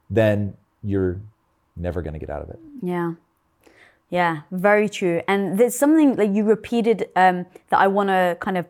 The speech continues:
Speaker 2: put emphasis on is h-, is her insecurity as well, right? Um, Cynthia Pasquella Garcia had her on Women of Impact recently, and she plays a game called I Wonder Why.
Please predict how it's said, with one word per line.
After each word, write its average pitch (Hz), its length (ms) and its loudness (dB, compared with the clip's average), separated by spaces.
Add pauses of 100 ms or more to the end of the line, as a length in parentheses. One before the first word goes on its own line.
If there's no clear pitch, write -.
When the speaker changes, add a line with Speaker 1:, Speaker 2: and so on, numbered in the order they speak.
Speaker 2:
put - 200 -4
emphasis 196 480 -6
on 160 220 -8 (280)
is 190 300 0 (500)
h-, 220 80 -6
is 226 140 -6
her 226 220 -2
insecurity 247 840 -2
as 151 140 -8
well, 165 380 -8
right? 160 340 -8 (380)
Um, 180 400 0 (1800)
Cynthia 277 460 2
Pasquella 220 500 0
Garcia 170 640 0
had 185 160 0
her 175 80 -4
on 165 120 -2
Women 175 220 -2
of 165 100 -4
Impact 160 400 -6
recently, 156 520 -8 (360)
and 196 380 0
she - 220 -6
plays 202 340 -2
a 226 40 -2
game 175 300 -4
called - 180 -12
I 175 100 -4
Wonder 165 320 -6
Why. 214 440 -2